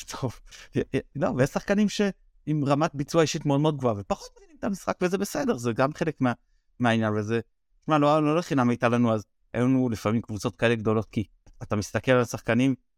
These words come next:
בוא, בוא נ-, בוא נלך על תשעים ושלוש שער, בסדר? רוני לוי מבין את המשחק ברמה מאוד, קנדאור מבין את המשחק ברמה מאוד, ראובן עטר, אלון חזן, אלון מזרחי, אני בכלל מדבר על ברקוביץ'.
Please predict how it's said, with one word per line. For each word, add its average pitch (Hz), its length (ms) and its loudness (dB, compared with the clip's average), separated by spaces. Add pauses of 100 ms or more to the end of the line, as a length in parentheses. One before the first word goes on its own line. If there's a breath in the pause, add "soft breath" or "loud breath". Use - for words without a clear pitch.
(140)
בוא, 120 200 0
בוא 135 200 0
נ-, 139 160 0
בוא 123 180 0
נלך 120 260 0
על 117 60 -2
תשעים 107 300 -2
ושלוש 95 300 -4
שער, 85 160 -8
בסדר? 107 280 -4 (460)
רוני 143 220 2
לוי 131 180 2
מבין 120 280 2
את 110 80 -2
המשחק 110 360 -2 (300)
ברמה 107 260 -4
מאוד, 107 240 -2 (240)
קנדאור 135 400 2
מבין 135 200 -2
את 120 60 -4
המשחק 120 260 -2
ברמה 110 340 -2
מאוד, 107 240 -6 (220)
ראובן 143 320 2
עטר, 131 220 2 (280)
אלון 151 260 4
חזן, 120 340 0 (360)
אלון 156 260 4
מזרחי, 147 520 2
אני 104 100 -4
בכלל 127 220 0
מדבר 127 220 0
על 127 60 2
ברקוביץ'. 120 360 -2